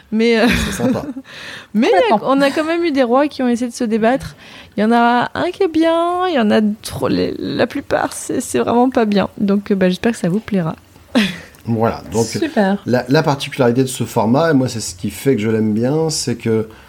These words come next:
Speaker 2: on apprend des choses, mais aussi et surtout, euh, on rigole aussi parce que, euh,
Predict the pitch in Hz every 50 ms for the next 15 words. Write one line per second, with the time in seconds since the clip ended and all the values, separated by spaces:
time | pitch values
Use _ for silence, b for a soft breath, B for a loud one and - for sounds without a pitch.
0 | B B B - 175 190 160 135 - - 139 127 117 107 - - - 127 143 170
1 | 170 147 123 104 104 104 107 113 123 139 147 147 143 131 127 117 117 - 139 135
2 | 127 - - - - - 117 120 131 143 135 117 104 101 101 101 101 110 117 113
3 | 127 135 127 117 107 - - 127 117 - 107 95 - - 101 101 107 107 95 82
4 | 85